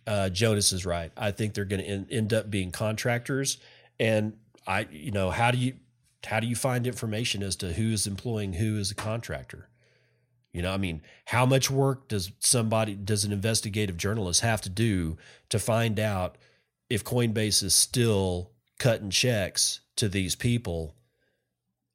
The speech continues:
for, you know, X, Y, and Z services as private contractors, you know, or somebody who can just pick up a phone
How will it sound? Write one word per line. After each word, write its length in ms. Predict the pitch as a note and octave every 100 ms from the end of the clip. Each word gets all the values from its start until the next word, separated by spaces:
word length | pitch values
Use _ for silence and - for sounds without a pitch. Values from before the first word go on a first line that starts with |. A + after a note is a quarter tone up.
| _ _ _
for, 720 | - A#2 G2+ G2 F#2 F#2 F2+ F2+
you 120 | B2 G2
know, 120 | G2
X, 260 | G2 G#2
Y, 200 | A2+ A2
and 100 | G2
Z 180 | F2+ F#2
services 640 | E2 A2+ A2+ G2+ F#2+ F2 E2+
as 540 | G#2+ F#2+ F#2 F2 -
private 400 | - A2 F#2 -
contractors, 720 | F#2 D#2+ D#2+ D#2 - - - - _ _ _ _ _
you 100 | F#2
know, 240 | E2+ E2 E2+
or 260 | A2+ A2+ G#2+
somebody 400 | - A#2+ A2 G#2
who 60 |
can 140 | G#2 G2
just 120 | -
pick 200 | A#2 G2+
up 100 | F2
a 60 |
phone 560 | E2+ B2 A#2+ G2+ F#2